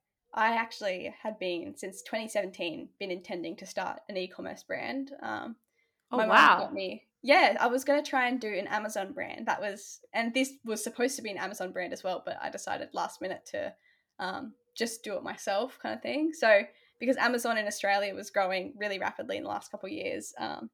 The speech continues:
Speaker 1: and I was gonna launch in the U S in twenty seventeen. Um, but I had lots
Speaker 2: Wait,
Speaker 1: of
Speaker 2: what, what,
Speaker 1: ideas.
Speaker 2: what were you gonna want, sell?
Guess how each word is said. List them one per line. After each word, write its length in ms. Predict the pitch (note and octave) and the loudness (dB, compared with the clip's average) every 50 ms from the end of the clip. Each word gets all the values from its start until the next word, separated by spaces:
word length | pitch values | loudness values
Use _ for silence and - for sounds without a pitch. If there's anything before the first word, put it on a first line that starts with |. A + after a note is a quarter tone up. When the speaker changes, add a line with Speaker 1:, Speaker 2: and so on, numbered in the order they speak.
| _ _ - | _ _ -2
Speaker 1:
and 140 | G#3+ G#3 G3+ | 0 2 2
I 80 | G3+ | 2
was 120 | G3 G3+ - | 0 -2 -6
gonna 160 | G3+ G3 F#3+ | -6 -4 -2
launch 300 | G3 G3 F#3 - - - | -2 -2 -4 -4 -6 -8
in 200 | G3 G3 G3 F#3+ | -6 -6 -6 -6
the 80 | F#3+ F#3+ | -8 -8
U 220 | F#3+ G3 F3+ F#3 | -8 -6 -4 -4
S 380 | E3 - - - - - - - - | -4 -4 -6 -8 -12 -12 -14 -14 -14
in 100 | G3+ F#3 | -14 -12
twenty 200 | - - - - | -10 -8 -8 -8
seventeen. 560 | - - - - - B3+ A3 - - - A3+ _ _ _ _ _ _ _ _ _ _ - | -8 -10 -12 -8 -4 -4 -4 -4 -6 -10 -14 _ _ _ _ _ _ _ _ _ _ -4
Um, 320 | G3 G3+ - - - A3+ - | -2 -2 -2 -2 -6 -2 4
but 180 | - G#3+ A3 - B3 | 4 4 4 4 0
I 40 | A3 | 2
had 160 | A#3 A#3 A#3 | 2 4 4
lots 40 | C#4+ | 6
Speaker 2:
Wait, 120 | C4 A3+ | 4 6
Speaker 1:
of 40 | G#3+ | 6
Speaker 2:
what, 180 | G#3+ C4 - - G3 G3 | 6 4 4 4 0 0
what, 140 | C4 C#4 F#3+ | 0 0 0
Speaker 1:
ideas. 440 | F#3+ G3 - - - - - - - | 0 -6 -12 -14 -16 -18 -18 -14 -6
Speaker 2:
what 160 | A#3+ B3 B3+ - | -2 -2 -2 0
were 80 | C4 | 0
you 100 | C4 B3+ | 0 0
gonna 140 | A#3+ A#3 A#3 | 0 -2 -4
want, 180 | G#3+ - - - _ _ | -4 -8 -10 -12 _ _
sell? 500 | - - - G3+ G#3+ D#4+ F4 - - - | -8 -4 -2 0 0 0 -2 -4 -8 -12